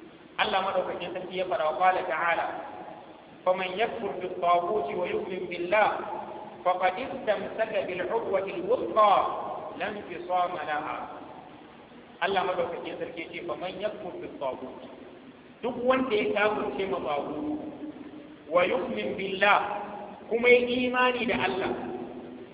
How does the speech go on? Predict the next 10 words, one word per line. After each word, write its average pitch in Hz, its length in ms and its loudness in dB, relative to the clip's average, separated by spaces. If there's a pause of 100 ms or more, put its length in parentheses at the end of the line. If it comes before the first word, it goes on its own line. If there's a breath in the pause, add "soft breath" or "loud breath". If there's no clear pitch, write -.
(260)
"faqad 185 400 4
istamsaka 220 880 0
bil 175 160 0
urwati 185 480 0
al-wuthqa", 180 500 -2 (380)
to 196 160 2
haƙiƙa 196 500 0 (840)
ya 214 280 8
yi 226 120 8
riko 226 320 6